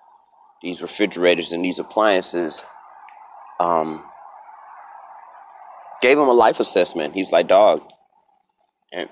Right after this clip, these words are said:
is this what I've become?" You know what I'm saying? "I'm probably one of the baddest motherfuckers in the world for real. Is this what I've become?"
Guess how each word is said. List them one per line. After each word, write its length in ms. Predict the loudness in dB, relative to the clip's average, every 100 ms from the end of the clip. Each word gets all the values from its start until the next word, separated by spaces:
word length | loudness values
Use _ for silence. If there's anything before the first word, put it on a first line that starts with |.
| -8
is 180 | -8 -6
this 220 | -6 0
what 120 | 2
I've 200 | 2 0
become?" 400 | -6 -4 -4 -4 _ _ _ _
You 80 | -8
know 80 | -6
what 60 | -6
I'm 60 |
saying? 240 | -8 -6 -4
"I'm 80 | -2
probably 480 | 0 0 -2 -8
one 180 | -2 -2
of 80 | -2
the 60 | -2
baddest 380 | 0 0 0
motherfuckers 640 | -4 -4 -2 -2 -2 -4 -8
in 80 |
the 60 | -4
world 280 | -2 -2 -4
for 120 | -12
real. 320 | -12 -12 -12 -16
Is 320 | -16 -14 -8
this 220 | -6 -2
what 120 | 0 0
I've 220 | 0 -4
become?" 380 | -8 -6 -6